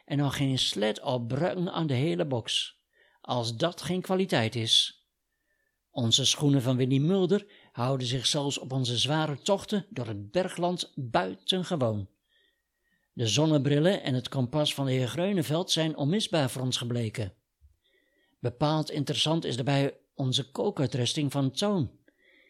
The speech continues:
Een der waterbussen is door een Turk gesoldeerd. Met allerlei gebaren wou hij ons zijn opgetogenheid over de kwaliteit kenbaar maken.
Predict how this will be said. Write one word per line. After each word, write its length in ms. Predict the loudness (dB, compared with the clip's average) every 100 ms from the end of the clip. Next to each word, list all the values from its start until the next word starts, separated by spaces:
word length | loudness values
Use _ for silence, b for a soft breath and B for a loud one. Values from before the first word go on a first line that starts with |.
| b b _
Een 240 | 4 4
der 180 | 4 2
waterbussen 720 | 2 0 0 -2 2 4 4
is 140 | 2 0
door 160 | 0
een 180 | 2 0
Turk 280 | 0 -2 -4
gesoldeerd. 720 | -6 -2 0 2 2 0 -4 B B B B
Met 320 | -4 -4 -6
allerlei 460 | -2 0 2 2 0
gebaren 680 | -2 -4 0 2 2 0 -4 B B
wou 400 | -2 2 4 4
hij 100 | 2
ons 280 | 2 2 2
zijn 260 | 2 0 0
opgetogenheid 880 | -2 -2 -2 2 2 2 0 0 0
over 220 | 0 0
de 80 | -2
kwaliteit 500 | -2 0 0 0 0
kenbaar 300 | 0 2 2
maken. 460 | 2 2 -2 -6